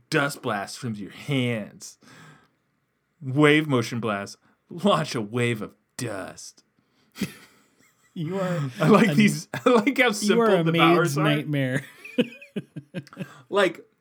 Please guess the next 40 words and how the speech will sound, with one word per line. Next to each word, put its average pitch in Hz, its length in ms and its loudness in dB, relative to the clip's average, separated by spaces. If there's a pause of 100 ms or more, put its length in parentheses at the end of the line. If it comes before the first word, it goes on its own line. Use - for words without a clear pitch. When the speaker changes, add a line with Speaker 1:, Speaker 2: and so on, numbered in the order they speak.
(460)
Speaker 1:
<laughs> - 680 -20
it 202 120 2
doesn't 240 300 4
even 208 260 0
need 190 180 0
the 175 60 -2
description. 151 540 -2
Like, 127 160 -4
the 151 80 -2
name 165 340 2
of 147 100 -2
what 143 140 2
I 135 60 4
can 131 160 -4
do 135 160 2
is 127 120 -2
already 123 280 0
what 123 180 -2
it 107 80 -12
says, 123 340 -4
but 127 140 -6
then 123 160 -6
it 127 80 -10
just 117 160 -14
describes 110 580 -10
it 127 200 -8
even 120 260 -10
further. 117 520 -8 (420)
Like, 101 260 -12 (220)
uh, 117 240 -8 (260)
dust 175 300 -2
vortex 139 560 -2
creation. 110 480 -4 (180)
Create 135 380 0
a 123 40 -2
vortex 127 520 -6
out 90 80 -10
of - 160 -18
dust. - 600 -8 (640)
<laughs> - 80 -18